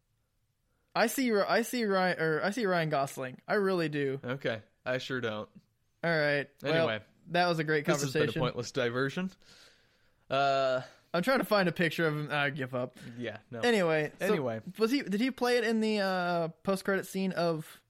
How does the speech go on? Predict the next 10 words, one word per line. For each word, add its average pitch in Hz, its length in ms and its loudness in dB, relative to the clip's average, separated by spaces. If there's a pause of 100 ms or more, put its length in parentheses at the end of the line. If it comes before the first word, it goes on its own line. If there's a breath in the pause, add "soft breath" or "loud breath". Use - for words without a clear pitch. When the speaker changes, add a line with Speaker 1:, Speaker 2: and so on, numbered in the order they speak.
(240)
Speaker 1:
whatever 170 240 -2
the 175 80 -4
fuck 175 200 -2
it 170 80 -4
was 180 140 -2
in? 185 280 -2 (1600 loud breath)
I - 40 -18
can't 160 140 -2
remember 151 200 -4
which. - 360 -8